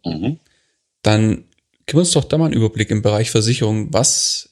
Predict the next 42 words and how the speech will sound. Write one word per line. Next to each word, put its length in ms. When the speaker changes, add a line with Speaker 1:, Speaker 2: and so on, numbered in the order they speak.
Speaker 2:
gibt 260
es 560
oder 160
was 220
macht 280
ein 300
Provisionsberater 800
und 120
gibt 160
es 60
da 80
vielleicht 280
auch 100
Unterschiede 480
im 160
Versicherungsbereich 840
wohlgemerkt? 460
Speaker 1:
Da 80
gibt's 560
z-, 180
wesentliche 880
Unterschiede 520
in 160
dem 140
Bereich. 400
Speaker 2:
Okay. 180
Speaker 1:
Provisionsberater 840
ist 280
ja 100
nicht 280
Provisionsberater, 1500
sondern 480
man 200
unterscheidet 760
hier 200
oder 140
muss 440
hier 280
ganz 280
klar 240
unterscheiden 560
zwischen 380